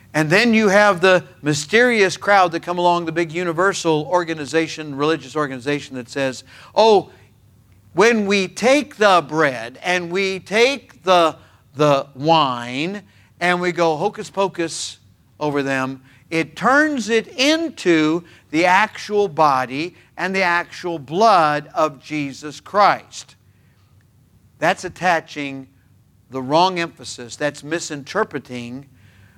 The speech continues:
what Jesus was saying. When Jesus said, "Eat my flesh and drink my blood," he was not talking about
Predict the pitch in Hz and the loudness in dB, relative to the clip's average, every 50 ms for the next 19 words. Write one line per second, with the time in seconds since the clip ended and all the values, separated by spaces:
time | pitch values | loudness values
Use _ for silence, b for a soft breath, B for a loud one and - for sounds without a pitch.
0 | b b b b - 139 151 156 143 123 - 156 196 226 220 185 139 151 143 139 | b b b b 0 2 2 2 0 -2 -4 -2 -2 0 -2 -2 -4 -6 -6 -6
1 | - 151 151 - - 190 190 175 151 135 143 143 127 - 254 294 277 196 190 180 | -8 -12 -10 -8 -4 -4 -4 -4 -4 -6 -8 -10 -4 -2 0 0 0 0 0 -2
2 | - - 180 170 156 151 165 190 196 - 151 143 135 131 - 156 165 160 156 151 | -2 2 2 2 2 4 2 -2 -2 -4 -4 -4 -4 -4 -2 2 2 2 2 0
3 | - 143 131 123 139 147 147 143 127 123 120 107 147 165 208 202 165 139 180 233 | -6 -10 -10 -8 -8 -10 -10 -10 -12 -12 -12 -8 -2 0 0 0 0 -2 -6 -8
4 | 220 196 160 165 180 175 170 - - 208 247 233 - 160 147 127 123 110 127 127 | -8 -8 -6 -6 -6 -6 -6 -6 -4 -4 -4 -4 -4 -12 -12 -12 -10 -6 -4 -4
5 | 127 131 127 | -4 -4 -6